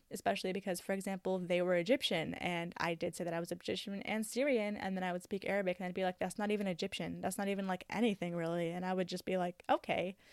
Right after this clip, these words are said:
I guess I'll just go home and cry." <laughs> Like, why even try? Like, a lot of those experiences just make it really hard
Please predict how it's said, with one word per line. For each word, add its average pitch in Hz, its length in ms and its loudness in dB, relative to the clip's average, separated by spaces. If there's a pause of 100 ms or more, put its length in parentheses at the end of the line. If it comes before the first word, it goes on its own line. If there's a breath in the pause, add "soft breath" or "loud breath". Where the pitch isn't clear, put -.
(360 loud breath)
I 226 60 2
guess 262 140 8
I'll 269 80 10
just 190 200 0
go 202 160 8
home 202 200 4
and 185 100 -2
cry." 185 540 6
<laughs> 233 180 8
Like, - 580 12 (300 loud breath)
why 262 380 10
even 330 240 6
try? 214 260 4
Like, 220 140 8
a - 40 8
lot 226 160 10
of 294 60 8
those 349 120 2
experiences 214 580 2
just 196 160 -2
make 196 160 -2
it 190 100 0
really 190 360 6
hard 185 460 2